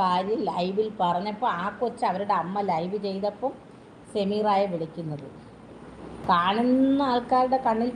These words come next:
കമ്പിട്ട് കുത്താൻ പറ്റത്തില്ല, ചെവി കൊണ്ട് കേൾക്കുന്നതാണ് പറയുന്ന കാര്യങ്ങൾ. സെമീറ അങ്ങ് കുറച്ച് ഒതുങ്ങുക. അന്നേരം അവരാ വിഷയം അങ്ങ് വിടും. നിങ്ങൾ ഒതുങ്ങത്തില്ല. നിങ്ങൾ നാല് അഞ്ചാറ്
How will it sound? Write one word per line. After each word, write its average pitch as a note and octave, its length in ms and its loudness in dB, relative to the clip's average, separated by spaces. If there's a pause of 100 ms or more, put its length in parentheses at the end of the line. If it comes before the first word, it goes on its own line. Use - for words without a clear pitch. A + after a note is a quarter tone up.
കമ്പിട്ട് G#3+ 460 0
കുത്താൻ A3 300 2
പറ്റത്തില്ല, F3+ 380 0
ചെവി G3+ 240 0
കൊണ്ട് A#3+ 200 2 (120)
കേൾക്കുന്നതാണ് G3 760 0 (1000)
പറയുന്ന G#3 440 4
കാര്യങ്ങൾ. D3+ 440 0 (1400)
സെമീറ G#3 360 4 (120)
അങ്ങ് B3 240 0
കുറച്ച് G3 440 2
ഒതുങ്ങുക. G3+ 380 0 (1160)
അന്നേരം B3+ 400 6 (100)
അവരാ A#3+ 340 4 (140)
വിഷയം A3+ 380 0
അങ്ങ് A3 240 0
വിടും. D3+ 220 -4 (180)
നിങ്ങൾ A3+ 280 2 (120)
ഒതുങ്ങത്തില്ല. A#3+ 480 2 (100)
നിങ്ങൾ G#3 340 0 (1160)
നാല് G3+ 360 -4 (200)
അഞ്ചാറ് A3+ 360 4